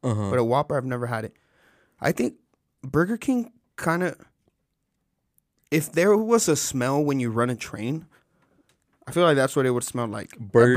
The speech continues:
Speaker 2: Burger
Speaker 1: King?
Speaker 2: King.
Speaker 1: Badissi?
Speaker 2: <laughs> Burger King.
Speaker 1: It smells like Badissi?
Speaker 2: Yeah. <laughs>
Speaker 1: No, that's insane. Come on now.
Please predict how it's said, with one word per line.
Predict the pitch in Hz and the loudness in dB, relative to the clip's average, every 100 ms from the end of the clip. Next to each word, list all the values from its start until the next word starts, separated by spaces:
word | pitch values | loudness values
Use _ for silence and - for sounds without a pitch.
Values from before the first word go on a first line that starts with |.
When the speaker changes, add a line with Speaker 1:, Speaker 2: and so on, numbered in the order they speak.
| 139 | 4
Speaker 2:
Burger | 135 | 0
Speaker 1:
King? | 143 123 | -2 -6
Speaker 2:
King. | 113 - 107 | -8 -10 -6
Speaker 1:
Badissi? | 95 107 117 147 151 _ _ _ _ - | -4 -4 -6 -10 -14 _ _ _ _ -4
Speaker 2:
<laughs> | 208 160 | -2 -2
Burger | 131 139 139 | 0 2 2
King. | 143 160 151 143 - | -2 -2 -2 -4 -8
Speaker 1:
It | - | -14
smells | - 113 | -6 -4
like | 113 | -4
Badissi? | - 104 110 - 151 - | -6 -4 -4 -6 -12 -6
Speaker 2:
Yeah. | 120 156 170 - | 2 4 2 -2
<laughs> | - - - 1047 - - 988 - - 932 - - - - - - - _ _ _ _ _ _ - _ _ _ - - _ - 269 285 240 123 | -2 2 2 2 -2 -2 -4 -12 -10 -8 4 6 6 0 -6 -16 -20 _ _ _ _ _ _ -20 _ _ _ -20 -20 _ -18 -14 -12 -12 -6
Speaker 1:
No, | 113 | 0
that's | 123 123 | 0 0
insane. | 101 - 92 98 | -6 -4 -4 -4
Come | 113 101 | -4 -4
on | 98 | -4
now. | 101 107 | -4 -6